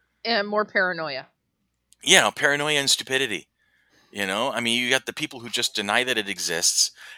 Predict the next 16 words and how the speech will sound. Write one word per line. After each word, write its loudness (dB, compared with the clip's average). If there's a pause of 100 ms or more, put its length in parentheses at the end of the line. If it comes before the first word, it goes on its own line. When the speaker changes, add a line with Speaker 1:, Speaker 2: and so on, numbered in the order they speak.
Speaker 2:
and -2
so 2
they're -2
doing 0
whatever -2
they 2
want, -4
carelessly 0
as 0
possible, -4 (360)
and -2
leaving 0 (100)
this, 2
this -4
burden -2
of, -4